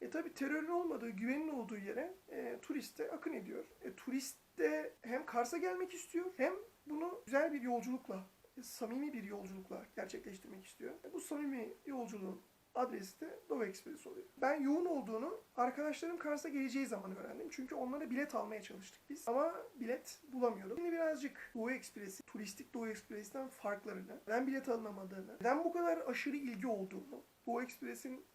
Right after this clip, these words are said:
ne kadar güzel veya ne kadar eleştirilir yanları olduğunu görelim. Şimdi neden bilet alamıyoruz? Bu problemlere gelelim. Neden bilet alamıyoruz? Çünkü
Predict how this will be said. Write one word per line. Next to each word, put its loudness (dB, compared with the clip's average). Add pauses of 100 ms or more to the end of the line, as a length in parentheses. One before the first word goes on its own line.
(140)
ne 0
kadar 0
güzel -8 (200)
veya 0 (100)
ne 0
kadar 2
eleştirilir -4
yanları 0
olduğunu -4
görelim. 0 (460)
Şimdi -2
neden 4
bilet 4
alamıyoruz? 2
Bu -6
problemlere 0
gelelim. -4
Neden 6
bilet 2
alamıyoruz? -2
Çünkü -2